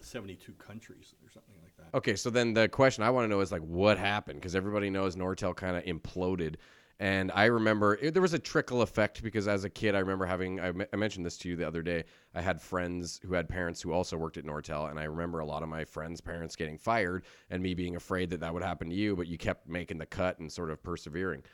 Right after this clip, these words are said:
Speaker 2: So, um, what's the story behind there? Like, I mean, maybe this is already in the news. I just don't personally know. What happened? Like,
Speaker 1: Yeah.
Speaker 2: was it a bunch of people at the top, like, stealing money or something like that, or was it just
Speaker 1: So, I don't know that I'm the person to,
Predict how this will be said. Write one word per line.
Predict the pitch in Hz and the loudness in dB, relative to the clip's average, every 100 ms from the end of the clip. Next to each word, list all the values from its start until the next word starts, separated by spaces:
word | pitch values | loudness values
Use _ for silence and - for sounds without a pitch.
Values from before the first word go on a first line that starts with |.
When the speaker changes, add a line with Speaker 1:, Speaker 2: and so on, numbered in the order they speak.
| - _ | -20 _
Speaker 2:
So, | - 104 95 | 0 2 4
um, | 87 90 87 82 | 2 0 0 -2
what's | 95 123 - | 2 2 2
the | 117 | -6
story | - - 104 113 | -4 0 2 4
behind | 87 85 92 107 92 | 2 -4 -4 -6 -6
there? | 76 80 | -6 -6
Like, | 78 - 71 | -8 -8 -4
I | 101 | 0
mean, | 98 98 | 0 2
maybe | 110 | 0
this | 85 80 | -2 -4
is | |
already | 90 85 | -2 -2
in | 78 | -2
the | 82 | -2
news. | 92 82 | -2 0
I | 82 | -2
just | 92 85 | -2 -4
don't | 80 73 | -6 -6
personally | 92 95 - 67 | -4 -4 -6 -8
know. | 73 | -4
What | 78 87 | -2 0
happened? | 87 98 73 76 | 0 0 -4 -8
Like, | 71 76 | -6 -8
Speaker 1:
Yeah. | - - - | -12 -20 -8
Speaker 2:
was | 85 | 0
it | 92 | 2
a | |
bunch | 82 87 95 | 2 0 0
of | 87 80 - _ _ - | -2 -2 -10 _ _ -8
people | 101 90 | -6 -2
at | 85 | -2
the | 80 | -4
top, | - 87 92 | -2 -2 0
like, | 82 - | -4 -4
stealing | 101 90 85 | 0 0 2
money | 101 117 | 0 0
or | 113 | -2
something | - 131 | -4 -4
like | 123 120 | -2 2
that, | 127 131 | 2 2
or | 90 | 2
was | 80 | -2
it | 76 | -4
just | 87 80 - _ - | -4 -4 -8 _ -20
Speaker 1:
So, | - 127 127 127 131 127 - - - - - - - - _ _ _ _ | -4 0 0 0 -2 -4 -8 -12 -12 -12 -14 -16 -18 -20 _ _ _ _
I | 113 123 | -10 -6
don't | 123 120 | -6 -6
know | 117 | -8
that | 107 104 | -8 -10
I'm | 107 98 | -10 -10
the | 90 | -14
person | - 110 - 107 98 | -12 -12 -12 -12 -14
to, | - 92 90 87 87 85 82 80 | -14 -12 -12 -12 -12 -14 -14 -16